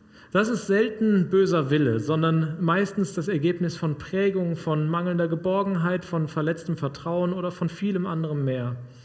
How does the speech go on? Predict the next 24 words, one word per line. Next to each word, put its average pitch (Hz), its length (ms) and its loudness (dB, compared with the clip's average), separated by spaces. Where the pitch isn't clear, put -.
Und 170 120 4
daran 196 240 4
sollte 196 280 2
man 185 200 2
mit 175 200 -2
guter 175 200 -2
Seelsorge 160 540 -2
auch 131 200 -8
arbeiten, 135 720 -6
sodass 170 300 -2
man 175 180 0
entweder, 208 640 0
äh, 202 160 6
sodass 185 260 0
man 190 140 2
irgendwann 196 500 2
wieder 175 180 2
die 156 140 0
Liebe, 202 460 2
die 180 100 0
Gott 196 220 0
einem 170 320 0
zukommen 190 520 -2
lässt, 170 400 -2